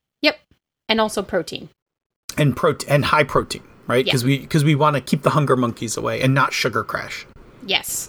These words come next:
Speaker 2: Cool.
Speaker 1: 'Cause sugar crashing is a thing.
Speaker 2: Correct.
Speaker 1: Boy, is it. Yes.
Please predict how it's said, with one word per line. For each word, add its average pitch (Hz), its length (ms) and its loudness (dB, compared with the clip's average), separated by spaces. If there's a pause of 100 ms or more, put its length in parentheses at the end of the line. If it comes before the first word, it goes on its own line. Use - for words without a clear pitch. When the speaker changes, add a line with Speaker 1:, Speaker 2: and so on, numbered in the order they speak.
Speaker 2:
Cool. 320 160 0
Speaker 1:
'Cause 233 120 -6
sugar 240 320 0
crashing 208 460 -2
is 190 140 -8
a 160 160 -8
thing. 320 680 2 (400)
Speaker 2:
Correct. - 360 -2
Speaker 1:
Boy, 185 280 -2
is 180 120 -6
it. - 280 -12
Yes. - 460 -8